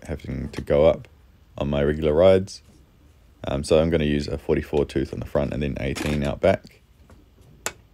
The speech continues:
So just smashing out those, um, rubber bungs now. Yeah, for some reason they were kinda stuck there.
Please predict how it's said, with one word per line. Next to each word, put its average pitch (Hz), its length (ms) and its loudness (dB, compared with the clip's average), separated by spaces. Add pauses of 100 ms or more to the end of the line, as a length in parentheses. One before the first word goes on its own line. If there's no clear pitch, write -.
(200)
So - 80 -4
just 82 140 -4
smashing 85 360 2
out 85 140 0
those, 71 340 0
um, 64 240 -6
rubber 78 220 0
bungs 85 380 0
now. 107 240 -4 (1600)
Yeah, 92 100 -2
for - 100 -8
some - 160 -2
reason 160 220 -2
they 139 80 0
were 113 80 0
kinda 110 220 -2
stuck - 380 -8
there. - 300 -8